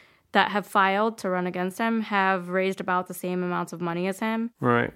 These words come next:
Speaker 2: But couldn't he just hold these fundraisers in the district and give one of our great event spaces or restaurants the business? How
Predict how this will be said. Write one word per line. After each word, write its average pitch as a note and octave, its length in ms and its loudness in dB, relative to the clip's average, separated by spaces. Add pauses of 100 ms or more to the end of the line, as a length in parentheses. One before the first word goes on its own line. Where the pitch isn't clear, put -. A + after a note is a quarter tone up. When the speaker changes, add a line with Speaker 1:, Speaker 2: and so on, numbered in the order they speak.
(100)
Speaker 2:
But C#3+ 120 2
couldn't E3+ 160 6
he F3 80 8
just D#3 220 4
hold C#3 240 6
these C3 180 2
fundraisers B2 840 2 (160)
in A#2 60 4
the A2 80 6
district - 560 4
and A2+ 140 2
give - 560 2
one A#2+ 560 0
of G#2+ 100 4
our G#2+ 120 6
great A2 420 2
event A2 320 0
spaces A2 640 0
or G#2+ 100 0
restaurants G#2+ 640 0
the G#2+ 100 -4
business? B2+ 680 0
How C3+ 840 4